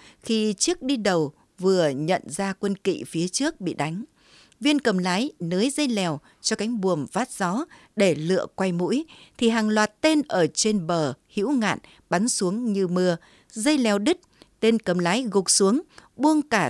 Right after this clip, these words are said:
tay lái lẫn tay lèo. Con thuyền quay ngang, các thuyền khác cứ thế đâm vào nhau,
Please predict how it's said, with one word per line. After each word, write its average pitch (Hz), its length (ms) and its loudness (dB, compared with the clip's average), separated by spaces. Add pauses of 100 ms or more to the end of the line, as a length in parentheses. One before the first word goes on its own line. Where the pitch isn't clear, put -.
tay 190 140 -2
lái 190 300 -2 (140)
lẫn 185 360 -4
tay 269 160 0
lèo. 175 360 -2 (400)
Con 294 160 2
thuyền 180 400 0
quay 196 180 -2
ngang, 196 300 -2 (420)
các 320 180 0
thuyền 175 220 2
khác 214 360 -4
cứ 285 80 -2
thế 220 260 2
đâm 285 180 2
vào 165 220 0
nhau, 196 380 -2